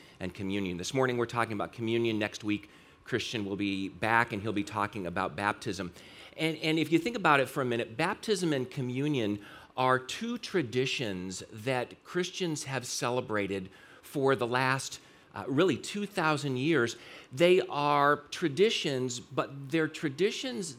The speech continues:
that symbolize or express, uh, an inward reality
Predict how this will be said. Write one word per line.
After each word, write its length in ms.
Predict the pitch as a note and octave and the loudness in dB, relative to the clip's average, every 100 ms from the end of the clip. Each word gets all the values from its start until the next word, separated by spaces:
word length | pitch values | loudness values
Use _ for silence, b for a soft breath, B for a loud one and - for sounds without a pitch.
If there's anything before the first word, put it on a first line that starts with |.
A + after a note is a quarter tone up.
| C3+ | -2
that 260 | D#3 D3 C#3+ - | 2 2 -2 -10
symbolize 960 | - - G3+ G3+ F3+ D#3+ D3 D3 D3 - | -12 -6 -4 -2 0 2 2 2 0 -4
or 300 | C#3+ C#3+ C#3 | -2 0 -2
express, 1000 | B2 B2+ - - - F3+ F3 E3 - - B B B B - | -4 -8 -8 -8 -4 -2 -2 -2 -4 -6 B B B B -12
uh, 220 | A#2+ A2+ - C#3 | -10 -10 -8 -6
an 180 | C3+ - | -6 -4
inward 460 | E3 F#3+ F#3+ F3+ C3+ | 0 2 4 2 0
reality 760 | C#3+ C3+ C3 C3+ C3+ A2 G#2+ | -2 0 0 2 0 0 -4